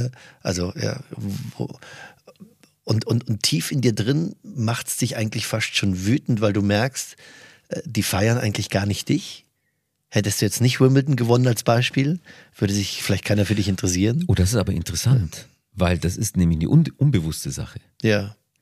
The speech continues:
Speaker 2: Weil wir baden ja in diesem Erfolg eigentlich.
Speaker 1: Ja.
Speaker 2: Ich meine, er hatte bestimmt gebadet darin, das war ja
Speaker 1: Ja.
Speaker 2: toll, ne?
Speaker 1: Ja, aber tief drunter
Speaker 2: Ja.
Speaker 1: zu spüren,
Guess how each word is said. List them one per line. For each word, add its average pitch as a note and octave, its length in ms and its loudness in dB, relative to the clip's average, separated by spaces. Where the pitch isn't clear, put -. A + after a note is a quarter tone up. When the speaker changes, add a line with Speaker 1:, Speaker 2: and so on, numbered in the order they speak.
Speaker 2:
Weil F#2 160 2
wir F2+ 160 2
baden D#3+ 420 2
ja F2+ 160 4
in E2 180 -2
diesem D#2+ 300 -4
Erfolg - 440 -8
eigentlich. A#1 400 -4
Speaker 1:
Ja. - 60 -10
Speaker 2:
Ich - 60 -2
meine, D#2 220 0
er - 160 -6
hatte - 160 -6
bestimmt - 300 -6
gebadet - 540 -2
darin, - 200 -8
das A#2+ 140 -12
war - 80 -8
ja G#2 60 -4
Speaker 1:
Ja. G2+ 60 -8
Speaker 2:
toll, C3 360 4
ne? D#2 240 0
Speaker 1:
Ja, - 80 -2
aber G#2+ 100 -2
tief - 320 -4
drunter E3+ 420 0
Speaker 2:
Ja. D#2 120 -2
Speaker 1:
zu F#2 120 2
spüren, F3 680 2